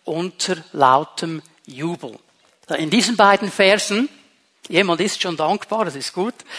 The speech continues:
In diesen beiden Versen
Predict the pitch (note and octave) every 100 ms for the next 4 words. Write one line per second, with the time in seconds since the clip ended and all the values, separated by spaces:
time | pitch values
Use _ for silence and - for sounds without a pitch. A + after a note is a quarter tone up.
0 | - - - - - - _ - G3 G3
1 | B3+ B3+ G#3+ F3+ G#3+ A3+ - F#3+ G3+ G#3+
2 | A3+ A3